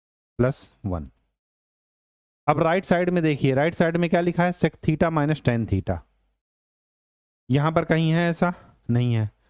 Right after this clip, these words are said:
तो क्या कर दीजिए, इससे मल्टीप्लाई कर दीजिए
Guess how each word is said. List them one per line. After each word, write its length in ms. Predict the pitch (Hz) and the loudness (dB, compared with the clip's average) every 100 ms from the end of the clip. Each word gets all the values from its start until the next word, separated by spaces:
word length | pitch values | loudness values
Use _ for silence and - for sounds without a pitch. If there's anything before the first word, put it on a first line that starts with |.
| _ | _
तो 80 | 127 | 0
क्या 140 | 160 | 0
कर 160 | 156 160 | 0 0
दीजिए, 320 | 160 156 170 | 0 0 0
इससे 320 | 156 - 208 - _ _ _ _ | 0 0 -2 -4 _ _ _ _
मल्टीप्लाई 540 | 139 143 139 147 143 139 | 0 0 0 0 0 0
कर 160 | 135 | 0
दीजिए 460 | 127 127 127 143 | 0 0 0 -2